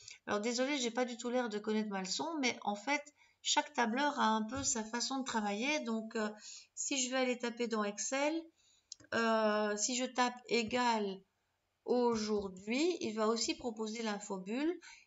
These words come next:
Et là, je pense qu'un clic ne suffit pas, faut faire un double clic. Et là, il ne met pas la parenthèse. Euh, donc, parfois, euh, c'est un peu du n'importe quoi. Donc, et dans OnlyOffice, si on a envie de voir si ça fonctionne,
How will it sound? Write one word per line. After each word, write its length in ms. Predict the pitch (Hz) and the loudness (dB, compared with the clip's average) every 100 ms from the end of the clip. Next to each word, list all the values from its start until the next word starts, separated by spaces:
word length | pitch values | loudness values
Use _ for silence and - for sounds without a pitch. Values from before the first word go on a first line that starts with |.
| _ | _
Et 40 | - | -4
là, 120 | 247 | -2
je 100 | 254 | -2
pense 320 | 226 254 262 | -2 -4 -4
qu'un 580 | - - - 233 240 233 | -4 -4 0 0 0 -2
clic 320 | - 262 247 208 | -6 -4 -4 -4
ne 80 | |
suffit 340 | 202 220 220 202 | -4 -4 -6 -4
pas, 160 | 247 | -2
faut 140 | 277 226 | -2 -4
faire 180 | - 196 | -6 -4
un 120 | 185 | -4
double 400 | 185 294 240 220 | -2 -2 -2 -4
clic. 360 | 208 254 339 - - - - - | -4 -4 -4 -10 -20 -20 -6 2
Et 60 | |
là, 120 | 240 294 | 6 6
il 80 | |
ne 40 | 277 | 4
met 100 | 247 | 2
pas 160 | 277 | 4
la 120 | 285 277 | 4 4
parenthèse. 720 | 262 254 247 233 170 151 - _ _ _ - - | 4 4 2 2 2 -2 -10 _ _ _ -14 -8
Euh, 160 | 95 | -6
donc, 260 | 170 233 233 226 - - - | -2 0 0 -6 -12 -12 -4
parfois, 640 | 220 220 269 294 294 254 | -4 -2 2 4 4 2
euh, 60 | 226 | 0
c'est 160 | - | 0
un 100 | 226 | 0
peu 140 | 226 262 | -2 -2
du 100 | 247 | 0
n'importe 460 | 233 226 220 - | 0 -2 -4 -6
quoi. 340 | 214 170 - _ - - - - _ | -4 -4 -6 _ -20 -20 -20 -20 _
Donc, 320 | 202 220 220 220 | 0 2 2 4
et 100 | 240 | 4
dans 300 | 226 240 - | 4 2 2
OnlyOffice, 960 | 233 220 190 180 - 302 339 - - - _ _ _ | 4 4 2 0 0 2 4 2 2 -6 _ _ _
si 180 | - 233 | -4 0
on 140 | 220 | 2
a 40 | |
envie 220 | 226 220 233 | 2 0 -2
de 80 | |
voir 360 | 208 240 220 190 | 0 2 2 0
si 120 | 185 | -2
ça 180 | 196 202 | -2 -4
fonctionne, 640 | 190 175 170 240 277 302 | -6 -8 -2 0 0 -2